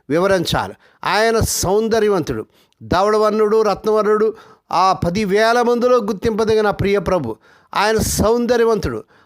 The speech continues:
ఆయన అతి సౌందర్యవంతుడు, ఆయన పరిపూర్ణుడు. ఈ గొప్ప సంగతులు బట్టి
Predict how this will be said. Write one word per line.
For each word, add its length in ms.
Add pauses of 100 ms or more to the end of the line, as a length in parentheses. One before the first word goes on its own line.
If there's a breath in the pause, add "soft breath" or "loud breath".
(160 soft breath)
ఆయన 260
అతి 260
సౌందర్యవంతుడు, 800
ఆయన 160
పరిపూర్ణుడు. 720 (360 soft breath)
ఈ 140
గొప్ప 640
సంగతులు 540
బట్టి 360